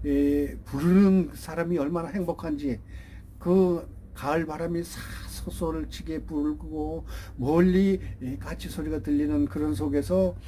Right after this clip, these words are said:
에, 배우님의 노래를 합창하는데요. 그 느낌이, 에, 참 대단히 좋았습니다. 여러분, 이 혹시 교회 다니시면 찬송가 할 때 그,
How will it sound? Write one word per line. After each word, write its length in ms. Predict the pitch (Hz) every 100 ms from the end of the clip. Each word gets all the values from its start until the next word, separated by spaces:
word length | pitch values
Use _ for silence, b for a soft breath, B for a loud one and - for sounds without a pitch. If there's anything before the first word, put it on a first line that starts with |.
| B B B -
에, 280 | 131 254 - - - - - - - - - - -
배우님의 500 | - 123 135 143 139
노래를 360 | 135 139 135 135
합창하는데요. 1000 | - - 156 131 131 127 139 147 139 117 B B B B
그 500 | - 190 196 190 -
느낌이, 960 | 180 185 196 202 196 190 180 196 160 120 B B B
에, 680 | 135 135 135 139 135 135 131 - -
참 500 | - 233 214 - -
대단히 360 | 139 160 185
좋았습니다. 600 | 143 139 123 127 113 104 - - - - B B B B - -
여러분, 460 | 160 185 180 156 -
이 380 | 165 160 156 151
혹시 460 | - - - 185 -
교회 300 | 165 180 160
다니시면 680 | 170 170 - 170 160 147
찬송가 440 | - 208 185 175 160
할 140 | 170
때 280 | 185 175 165
그, 340 | 170 165 170